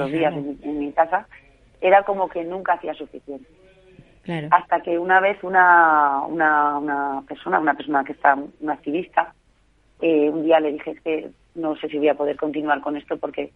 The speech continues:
Speaker 1: me voy con una sensación de que nunca hago suficiente". Y me dijo, "Solo tienes que plantearlo, Teresa, de otra manera, y es, solo pensar que estás ayudando a una persona, a una familia, asesorando, ayudando, escuchándola,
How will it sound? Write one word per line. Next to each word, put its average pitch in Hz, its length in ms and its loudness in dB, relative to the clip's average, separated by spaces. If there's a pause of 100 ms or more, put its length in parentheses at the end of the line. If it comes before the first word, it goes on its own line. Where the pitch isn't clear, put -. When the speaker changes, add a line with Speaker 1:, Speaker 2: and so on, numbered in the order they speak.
(360)
Speaker 1:
me 160 120 -2
voy 160 220 0
con 160 180 -2
una 160 180 0
sensación 165 440 -2
de 151 100 -2
que 147 160 0
nunca 151 240 0
hago 147 160 0
suficiente". 135 600 -14 (600)
Y 202 140 0
me 185 120 4
dijo, 175 520 2 (380)
"Solo 226 480 4
tienes 214 220 -2
que 196 120 -6
plantearlo, 170 460 0
Teresa, 165 260 -2
de 160 60 2
otra 151 140 2
manera, 143 320 -2
y 151 140 2
es, 147 100 -4 (720)
solo 214 300 2
pensar 175 440 0 (120)
que 165 120 -2
estás 170 260 -2
ayudando 147 680 -2
a 156 80 2
una 185 220 -2
persona, 135 560 -6 (880)
a 165 80 -4
una 208 160 2
familia, 147 600 0 (600)
asesorando, 156 720 2
ayudando, 151 640 -2 (100)
escuchándola, 156 720 -2